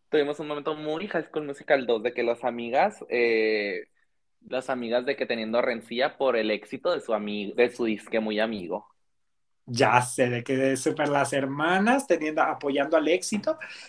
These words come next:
Speaker 2: Este, pues de hecho, eh, la, el icónico video de cuando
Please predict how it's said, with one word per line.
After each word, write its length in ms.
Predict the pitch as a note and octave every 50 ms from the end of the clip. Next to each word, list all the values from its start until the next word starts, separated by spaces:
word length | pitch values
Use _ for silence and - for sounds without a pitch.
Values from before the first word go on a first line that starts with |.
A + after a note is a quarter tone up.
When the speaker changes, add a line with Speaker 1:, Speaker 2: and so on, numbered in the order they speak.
| - _ _
Speaker 2:
Este, 880 | D3+ C#3 C#3 C#3 C3+ C3 C3 - - D3+ C#3 C3+ C3 B2+ C3 C3 - -
pues 160 | - F3+ E3+
de 100 | F3+ F3+
hecho, 360 | F#3 F3+ - A#3 B3 D4 D#4 - -
eh, 960 | D#3 D#3+ D3+ D3+ D3 D3 C#3+ C#3 C3+ C3+ C3+ C3+ C3 C3 C3 C3 C3 C3 - - _ _ _ _ _
la, 540 | G3+ D#3+ D3+ D3+ D3 C3+ C3 C3+ C3 B2+ C3 -
el 420 | E3+ D#3+ D#3 D#3 D#3 D#3 D#3 D#3+ E3+
icónico 500 | D#3 D3 - E3+ E3 F#3 G3 F#3+ A3 G#3+
video 360 | F#3+ E3 D3+ D3+ D#3 E3 F3
de 100 | G#3 G3+
cuando 640 | - D#3+ C#3 C3+ C3+ C3+ C3 B2+ A#2+ A#2 A2+ A2 A2